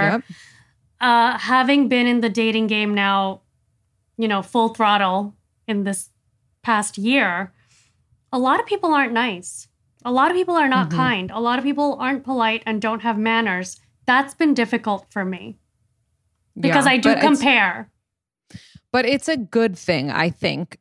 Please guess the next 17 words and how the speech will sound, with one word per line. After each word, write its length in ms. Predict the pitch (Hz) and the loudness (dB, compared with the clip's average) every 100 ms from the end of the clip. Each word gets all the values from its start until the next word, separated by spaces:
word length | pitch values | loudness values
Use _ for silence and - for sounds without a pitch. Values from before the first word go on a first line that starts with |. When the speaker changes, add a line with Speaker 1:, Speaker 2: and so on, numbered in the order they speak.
| _ - | _ -8
Speaker 1:
if 220 | 190 202 196 | -4 -4 -2
you're 540 | 180 190 208 226 233 | 0 2 2 2 0
comparing 640 | - 208 160 180 180 175 160 | -4 -4 0 2 2 0 -2
in 120 | 165 | -2
the 80 | 156 | 0
way 200 | 160 151 | 0 0
that 240 | 156 - - | 0 -2 -6
you're 240 | 160 165 | -2 0
like, 180 | 160 - | 0 0
"I'm 160 | 170 170 | 0 2
not 200 | 170 175 | 0 0
gonna 160 | 170 | -4
settle 280 | 165 151 160 | -2 0 0
for 140 | 151 160 | -2 -4
someone 300 | 165 156 156 | -2 0 2
who 60 | 269 | 4
doesn't 240 | 233 | 2